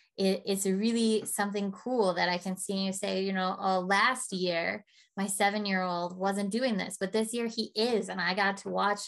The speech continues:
that progress from that time when I didn't think maybe that he was ever gonna get it to, to where he is now. And seeing that progress, like, in front of you, uh, it, it's,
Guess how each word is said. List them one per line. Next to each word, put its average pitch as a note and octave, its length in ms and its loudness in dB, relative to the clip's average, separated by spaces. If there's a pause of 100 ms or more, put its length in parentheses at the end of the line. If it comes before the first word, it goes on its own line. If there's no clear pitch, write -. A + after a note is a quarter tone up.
(500)
that G3+ 300 4
progress G#3 1040 2 (420)
from F#3 480 0
that F#3+ 600 2 (440)
time A#3 460 4
when G#3+ 140 0
I G3 100 0
didn't G#3 300 -6
think A3 200 -4
maybe G3 300 0
that F#3+ 160 2
he G#3 100 0
was G3 140 2
ever C#4 280 6
gonna A3 200 2
get E3+ 180 0
it G#3 200 -4 (340)
to, A3+ 240 4
to G#3+ 180 4
where A3+ 220 6
he A3 180 2
is G3+ 240 2
now. G3 640 2 (320)
And G#3 360 0
seeing A#3+ 560 0
that G3+ 380 4 (140)
progress, G#3 680 4
like, G3 220 0
in F#3+ 220 -4
front A3 340 2
of F3 80 -8
you, F3+ 400 2 (1000)
uh, F#3 400 0 (200)
it, G#3 280 0 (100)
it's, G3+ 380 0